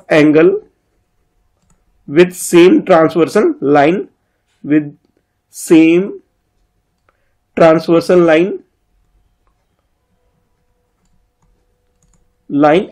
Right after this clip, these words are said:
S R, ठीक है। अब आपके पास जो angle five है,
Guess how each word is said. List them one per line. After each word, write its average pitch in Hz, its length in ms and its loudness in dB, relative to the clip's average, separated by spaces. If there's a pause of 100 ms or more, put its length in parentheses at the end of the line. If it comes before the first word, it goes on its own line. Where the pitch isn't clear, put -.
(160)
S 175 280 0 (140)
R, 101 240 -4 (280)
ठीक 190 160 -6
है। 269 80 0 (420)
अब 196 200 2
आपके 208 260 0
पास 240 220 0
जो 220 240 -4
angle 190 340 0 (440)
five 180 300 2
है, 156 80 2